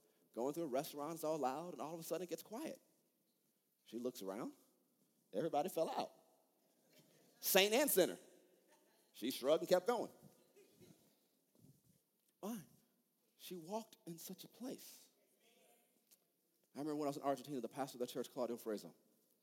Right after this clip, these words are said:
I learned a lot from him. And when we were in the School of Ministry in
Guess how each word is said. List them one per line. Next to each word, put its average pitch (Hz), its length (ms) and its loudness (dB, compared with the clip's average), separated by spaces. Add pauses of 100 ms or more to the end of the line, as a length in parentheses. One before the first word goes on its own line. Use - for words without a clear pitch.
(500)
I 113 40 -6
learned 123 240 0
a - 20 -4
lot 117 240 0
from 117 140 -8
him. 101 160 -6 (480)
And 120 80 0
when 139 100 2
we 147 60 2
were 135 60 2
in 120 40 -2
the 110 80 -6
School 139 240 2
of 113 80 -2
Ministry 117 540 -2
in 104 340 -4